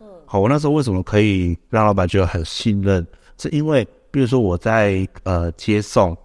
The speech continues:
Speaker 2: 的时候，比如说假设我去接狗，
Speaker 1: 嗯。
Speaker 2: 好，那我去接狗的时候呢，我可能会想说，“哎，这个狗啊，它要去看哪里的医生，
Speaker 1: 嗯。
Speaker 2: 去哪里洗。”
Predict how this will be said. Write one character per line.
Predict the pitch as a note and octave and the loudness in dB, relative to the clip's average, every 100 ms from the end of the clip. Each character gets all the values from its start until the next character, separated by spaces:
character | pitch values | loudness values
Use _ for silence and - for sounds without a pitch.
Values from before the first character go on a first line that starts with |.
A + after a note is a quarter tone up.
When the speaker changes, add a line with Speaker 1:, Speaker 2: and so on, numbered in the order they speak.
| - | -12
Speaker 2:
的 | - | -8
时 | F#2 - | -6 -2
候， | G2 | 0
比 | G#2 | 0
如 | |
说 | G2 | 0
假 | F2+ F#2 | -2 -2
设 | G2+ | -2
我 | |
去 | F2+ F#2+ | -2 -2
接 | - F#2 - | -2 -2 -4
狗， | - - - _ _ - | -10 -10 -16 _ _ -20
Speaker 1:
嗯。 | A3 | -6
Speaker 2:
好， | G#2+ | -2
那 | D3 | 0
我 | B2+ | 0
去 | - C3 - | -2 -8 -2
接 | C#3 C#3 - | -2 -2 -2
狗 | F2 F2 | -2 2
的 | F#2 | 0
时 | - | 0
候 | A2 B2 | 0 2
呢， | G#2 | 2
我 | F#2+ G#2 | 0 0
可 | G#2 | -2
能 | F2 | 0
会 | A2 G#2 | 0 0
想 | F2 | 0
说 | G2 G#2+ | -2 -2
，“哎， | B2+ | -2
这 | - C#3 | -2 -2
个 | A2 | -2
狗 | - F#2 E2 | -2 -2 0
啊， | E2+ F2 - - _ _ - | -2 -4 -6 -14 _ _ -6
它 | A#2+ B2+ | 0 2
要 | A#2 | 0
去 | - A2+ | -2 -6
看 | - A2 | -2 -2
哪 | F#2+ F2+ | 0 -2
里 | F#2+ | -2
的 | F2+ | -2
医 | F#2+ G2 | -2 -2
生， | G2 - F#2+ F#2+ G#2 | -2 0 0 0 -6
Speaker 1:
嗯。 | - - | -14 -4
Speaker 2:
去 | A2+ | 0
哪 | G#2 G2 | 2 2
里 | F#2+ | 2
洗。” | F2+ - - F#2+ D#2+ | 0 -4 -6 -4 -4